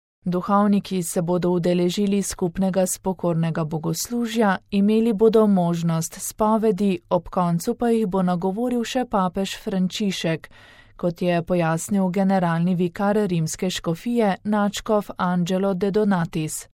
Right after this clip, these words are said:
Sicer pa v pismu nadškof še povabil vse skupnosti, predvsem župnije,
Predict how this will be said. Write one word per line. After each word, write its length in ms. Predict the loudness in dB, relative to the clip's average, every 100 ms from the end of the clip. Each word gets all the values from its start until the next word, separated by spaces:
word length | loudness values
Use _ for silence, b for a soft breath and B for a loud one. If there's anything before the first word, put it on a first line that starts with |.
| _ _ _ _ -16
Sicer 560 | -8 -6 -2 0 0
pa 120 | 0 0
v 100 | 0
pismu 480 | -2 -2 -2 0 2
nadškof 560 | 2 0 -2 0 -2 0
še 200 | -2 -2
povabil 560 | 0 0 0 2 0
vse 240 | 0 0 -2
skupnosti, 840 | -2 -4 -6 -2 0 0 0 -2 -2
predvsem 680 | -2 -2 0 -2 0 0
župnije, 580 | 2 -2 -2 0 2 2